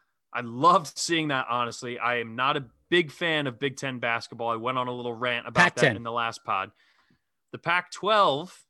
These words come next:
Speaker 1: U S C and Oregon matchup here. U S C beat Kansas by thirty-four. Second
Speaker 2: I know,
Speaker 1: worst
Speaker 2: that was a
Speaker 1: loss in
Speaker 2: draw.
Speaker 1: program history. Think about how
Speaker 2: Whew.
Speaker 1: long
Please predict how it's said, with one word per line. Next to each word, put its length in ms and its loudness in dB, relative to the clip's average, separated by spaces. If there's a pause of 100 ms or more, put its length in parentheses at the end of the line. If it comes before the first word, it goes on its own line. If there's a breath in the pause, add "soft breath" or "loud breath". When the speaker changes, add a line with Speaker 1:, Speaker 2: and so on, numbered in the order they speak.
(260)
Speaker 1:
U 180 4
S 220 2
C 320 -2
and 160 -8
Oregon 680 2 (540)
matchup 480 0
here. 320 -2
U 240 0
S 140 0
C 560 -4 (460)
beat 260 -4 (240)
Kansas 500 -8
by 220 -12 (160)
thirty-four. 680 0
Second 420 -2
Speaker 2:
I 20 -4
know, 60 -2
Speaker 1:
worst 180 4
Speaker 2:
that 80 2
was 60 0
a 100 4
Speaker 1:
loss 260 2
in 140 -2
Speaker 2:
draw. 280 6
Speaker 1:
program 420 0 (200 soft breath)
history. 360 0 (180 loud breath)
Think 160 -2
about 140 0
how 180 2
Speaker 2:
Whew. 140 8
Speaker 1:
long 420 0